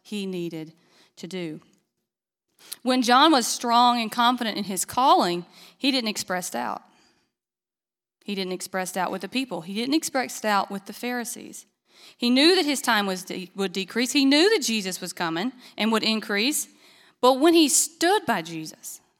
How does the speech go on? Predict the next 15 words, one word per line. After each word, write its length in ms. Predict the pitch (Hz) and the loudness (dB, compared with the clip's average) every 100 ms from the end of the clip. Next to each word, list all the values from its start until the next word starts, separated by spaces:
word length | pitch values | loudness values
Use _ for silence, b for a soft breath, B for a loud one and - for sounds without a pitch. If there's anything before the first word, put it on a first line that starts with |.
| _ _ _ _ _ _ | _ _ _ _ _ _
suddenly 760 | - - 240 302 320 285 262 262 - b b b | -8 0 0 2 2 2 -2 -4 -10 b b b
he 180 | 214 208 | -12 -10
felt 580 | 208 196 180 - - - _ _ _ _ _ - | -2 0 0 -4 -14 -20 _ _ _ _ _ -10
unsure. 520 | 190 190 - - - _ _ _ _ _ _ b b b | -8 -8 -12 -14 -16 _ _ _ _ _ _ b b b
As 120 | 190 | -10
he 100 | 202 | -8
sat 320 | 190 233 226 | -6 -2 -2
in 120 | 202 | -4
prison, 520 | 185 302 302 226 170 165 _ _ _ _ _ _ _ - | -4 -2 0 -2 -6 -8 _ _ _ _ _ _ _ -8
uncertainty 600 | 196 185 202 196 190 190 | -6 -4 -4 -4 -6 -10
began 540 | 185 180 185 170 170 | -10 -8 -6 -6 -8
to 180 | 170 - | -10 -16
eat 200 | - 180 | -12 -12
at 120 | 170 - | -12 -14
him. 360 | 165 147 - | -14 -12 -16